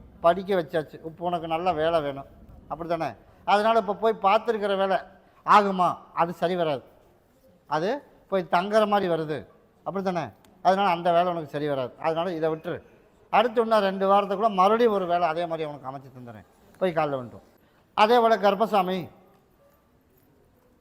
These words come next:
சரி, ரெண்டு வாரத்துல உனக்கு வாங்கி கொடுத்துடலாம். அதனால நம்மக்கிட்ட வந்த அப்படின்னா, ஒன் வே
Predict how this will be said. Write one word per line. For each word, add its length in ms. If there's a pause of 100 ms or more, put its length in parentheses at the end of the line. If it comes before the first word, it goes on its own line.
(300)
சரி, 260 (720)
ரெண்டு 260
வாரத்துல 340 (360)
உனக்கு 240 (200)
வாங்கி 200
கொடுத்துடலாம். 480 (540)
அதனால 260 (140)
நம்மக்கிட்ட 440
வந்த 240
அப்படின்னா, 340 (800)
ஒன் 180
வே 60